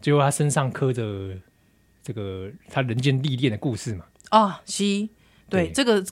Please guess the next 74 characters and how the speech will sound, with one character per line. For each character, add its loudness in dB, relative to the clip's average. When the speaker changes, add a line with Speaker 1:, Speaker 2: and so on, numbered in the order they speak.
Speaker 2:
石 2
头 2
上 4
面 4
还 2
有， 2
还 0
会 4
写 0
的， -4
我 2
差 6
点 6
以 2
为 2
是 0
碑 6
文。 6
Speaker 1:
<laughs> -8
Speaker 2:
对。 6
Speaker 1:
身 2
上 8
有 4
记 0
载 2
啊。 -8
Speaker 2:
记 6
载 2
啦。 -4
Speaker 1:
过 4
去 6
的 4
经 -4
历 -6
这 -10
样 -8
子。 -2
Speaker 2:
啊。 2
对， 0
对， -2
对。 -4
Speaker 1:
然 2
后 6
就 4
后 8
来 10
被 6
一 4
个 0
类 -2
似 -4
隐 -10
士 -4
这 -4
样 -4
子， -14
Speaker 2:
哎。 -8
Speaker 1:
哎， -6
看 2
到 6
了， -6
Speaker 2:
是。 -10
Speaker 1:
然 -4
后 0
就 -2
娓 2
娓 4
道 4
来， 2
发 2
现 0
啊， -4
这 -6
个 -4